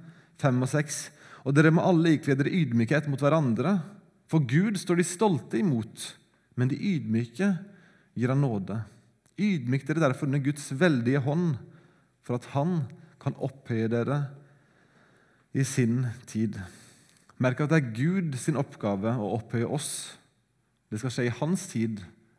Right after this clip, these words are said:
etter hans timeplan. Og når vi prøver å opphøye oss selv, da får det som regel den motsatte effekt. Da må Gud ydmyke oss, så vi skal skjønne at, eh,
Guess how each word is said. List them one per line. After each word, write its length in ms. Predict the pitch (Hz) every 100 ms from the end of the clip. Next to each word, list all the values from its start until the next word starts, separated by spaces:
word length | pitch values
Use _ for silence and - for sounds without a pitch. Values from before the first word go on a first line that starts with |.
| -
etter 180 | 127 120
hans 400 | 117 123 120 - -
timeplan. 640 | - 117 98 101 92 98 - _ _ _
Og 140 | - 139
når 100 | 139
vi 140 | 147 190 170 - - - - _ _ _ _ _
prøver 320 | 165 147 131
å 60 | 131
opphøye 240 | - 127
oss 160 | 127 -
selv, 320 | 165 185 170 120 - - - _ _
da 80 | -
får 220 | 123 131 113
det 80 |
som 120 | 131 127
regel 180 | 113 120
den 80 |
motsatte 480 | 131 110 - 110 -
effekt. 460 | 110 123 - - - - - _ _ _ -
Da 80 |
må 160 | 123 131
Gud 400 | 113 120 123 117 104 - _ _ _ _ _ -
ydmyke 400 | 135 107 107 110
oss, 300 | 101 - -
så 100 | 135
vi 60 | 117
skal 140 | 131
skjønne 320 | - 127 110 107
at, 160 | -
eh, 300 | 123 110 113